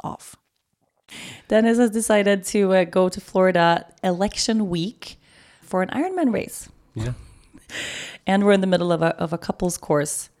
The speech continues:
Speaker 1: on intimacy and communication.
Speaker 2: Yeah.
Speaker 1: While you're Ironmanning.
Speaker 2: Well, the Ironman was planned before this.
Speaker 1: I know, but isn't it kind of
Speaker 2: <laughs>
Speaker 1: full circle? Like, here we are now. We're doing the things that we both really wanted to do, but it's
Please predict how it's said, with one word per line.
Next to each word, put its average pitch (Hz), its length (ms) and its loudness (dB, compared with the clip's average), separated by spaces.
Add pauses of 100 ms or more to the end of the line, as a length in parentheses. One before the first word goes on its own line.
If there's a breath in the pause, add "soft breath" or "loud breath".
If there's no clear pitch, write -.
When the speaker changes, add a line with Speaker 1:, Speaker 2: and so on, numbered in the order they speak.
(360 soft breath)
Speaker 1:
on 165 180 -6
intimacy 165 560 -4
and 156 140 -6
communication. - 680 -6 (280)
Speaker 2:
Yeah. 120 200 -2 (340)
Speaker 1:
While 165 360 -2
you're 165 200 -2
Ironmanning. 170 580 -6 (600)
Speaker 2:
Well, 113 140 -2
the 110 80 0
Ironman 123 480 2
was 104 160 -2
planned 101 260 -6
before 98 440 -2
this. 98 300 -8
Speaker 1:
I 254 120 0
know, 339 280 2
but - 180 -4
isn't 233 240 4
it 240 140 4
kind 220 240 2
of 226 120 0
Speaker 2:
<laughs> - 80 -12
Speaker 1:
full 208 180 4
circle? 196 420 2
Like, 170 180 0
here 180 220 0
we 175 140 -2
are 170 180 0
now. 160 440 0 (580 loud breath)
We're 165 100 2
doing 175 260 0
the 180 80 -2
things 170 400 0
that 151 160 2
we 156 80 2
both 151 340 -2
really 160 220 2
wanted 147 300 0
to - 100 -4
do, 151 320 2
but 180 140 2
it's 143 120 0